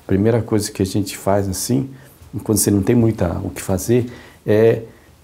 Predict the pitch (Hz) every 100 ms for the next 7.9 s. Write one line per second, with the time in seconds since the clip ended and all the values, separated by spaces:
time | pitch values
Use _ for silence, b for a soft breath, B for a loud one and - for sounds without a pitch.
0 | - _ _ - - 98 104 120 120 123
1 | 123 110 113 104 98 110 147 - - -
2 | - 92 98 98 101 104 101 98 110 107
3 | 120 120 123 123 117 117 120 - 95 92
4 | 95 - 110 113 - - 107 110 104 -
5 | 110 120 131 - 107 110 - B B B
6 | - 110 - 113 120 - 143 135 123 110
7 | 113 113 - 110 120 135 104 90